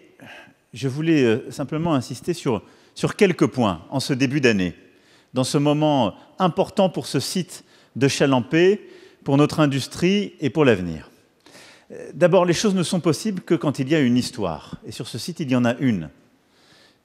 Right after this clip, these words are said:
Je me souviens avoir été parmi vous il y a six ans de cela, presque jour pour jour. C'était un autre groupe à l'époque. Maintenant, B S F est là, a continué, euh,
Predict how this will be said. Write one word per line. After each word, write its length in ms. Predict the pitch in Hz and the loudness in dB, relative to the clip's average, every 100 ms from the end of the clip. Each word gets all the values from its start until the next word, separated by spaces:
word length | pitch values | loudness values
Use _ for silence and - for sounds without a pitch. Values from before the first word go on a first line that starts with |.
| _ _ 110 | _ _ -18
Je 160 | 110 | -8
me 120 | 123 | -6
souviens 400 | 110 135 123 143 | -6 -6 -2 0
avoir 260 | 131 110 110 | 0 2 0
été 160 | 110 135 | 0 -2
parmi 320 | 123 110 120 | 0 0 -2
vous 240 | 117 135 | -2 0
il 140 | 120 104 | 0 2
y 100 | 110 | 2
a 280 | 107 90 - - _ _ - | 2 0 -6 -20 _ _ -14
six 300 | - 165 139 | -4 0 2
ans 100 | 165 | 2
de 60 | |
cela, 400 | 147 - 117 175 | 2 2 2 2
presque 320 | 208 127 - 131 | 0 -4 -2 0
jour 240 | 120 123 | 0 -2
pour 180 | 127 110 | -4 -2
jour. 420 | 101 135 196 - - - _ _ _ _ _ | 0 2 0 -2 -20 -20 _ _ _ _ _
C'était 320 | - 147 170 | -6 0 2
un 120 | 139 131 | 4 4
autre 260 | 185 160 | 4 2
groupe 240 | 123 143 135 | 2 2 4
à 80 | |
l'époque. 480 | 113 98 127 220 - - - _ _ _ _ _ _ - | 2 4 4 2 -2 -12 -12 _ _ _ _ _ _ -4
Maintenant, 320 | 117 139 135 | -2 2 2
B 80 | 120 | 4
S 360 | 113 107 - 123 | 4 4 0 -2
F 200 | 110 - 92 - _ - | -2 -6 -8 -10 _ -4
est 120 | 120 | 0
là, 260 | 113 135 156 | 2 2 0
a 180 | - | -2
continué, 720 | 107 123 107 - 117 123 127 | -4 -4 -6 -4 0 2 2
euh, 100 | 107 | 0